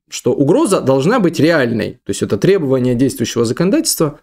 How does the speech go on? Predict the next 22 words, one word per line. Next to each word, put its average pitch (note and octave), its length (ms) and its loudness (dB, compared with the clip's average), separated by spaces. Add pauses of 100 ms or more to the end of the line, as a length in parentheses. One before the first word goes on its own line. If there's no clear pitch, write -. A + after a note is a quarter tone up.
вполне E3 240 0
логичное, D3+ 480 -2
что - 240 -2
оно F#3 180 2
должно G3+ 280 2
существовать F3+ 640 0
не D#3 60 0
в C#3+ 40 -2
голове C4 580 2
того, B2+ 200 2
кого B2 220 0
ему C3 120 0
угрожают, B2 500 0
а B2+ 40 0
в C#3+ 60 4
объективной C#4 420 2
действительности. D#3+ 760 -2
Так - 160 -6
вот, G#2+ 120 2
что-то A3+ 240 0
мне F3+ 120 2
подсказывает, F3+ 800 0